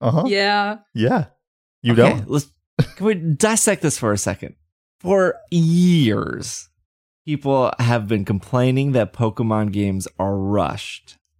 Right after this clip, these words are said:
Speaker 3: and they need to take more time. And our current game is Pokemon Scarlet and Violet, which is not even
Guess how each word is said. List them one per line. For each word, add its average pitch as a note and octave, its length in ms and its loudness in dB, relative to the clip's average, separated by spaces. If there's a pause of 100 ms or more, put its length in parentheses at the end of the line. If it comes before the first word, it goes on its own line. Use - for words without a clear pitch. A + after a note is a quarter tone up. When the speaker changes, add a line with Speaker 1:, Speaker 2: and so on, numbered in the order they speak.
(520)
Speaker 3:
and G#2+ 180 -4
they G2+ 100 0
need G#2+ 200 0
to C3 80 2
take C3 300 -2
more B2+ 160 0
time. F#2 640 -6 (800)
And G#2+ 300 -6
our A2 160 0
current F3+ 720 -4
game A2+ 560 -4
is G2 240 -6
Pokemon C#3+ 640 -4
Scarlet B2 320 -2
and A2+ 120 -6
Violet, E2+ 420 -4 (280)
which G#3 300 -2
is A3 260 0
not B3+ 520 -2
even A3+ 1080 0